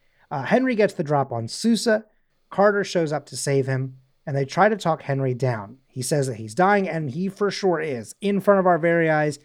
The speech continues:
he is turning to ice. They tell him that they can help him. He says, "They won't let that happen."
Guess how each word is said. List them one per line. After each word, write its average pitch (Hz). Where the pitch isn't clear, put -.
he 170
is 160
turning 143
to -
ice. -
They 151
tell 180
him 170
that 147
they 139
can 127
help 151
him. 104
He 120
says, 107
"They 143
won't 180
let 170
that 160
happen." 131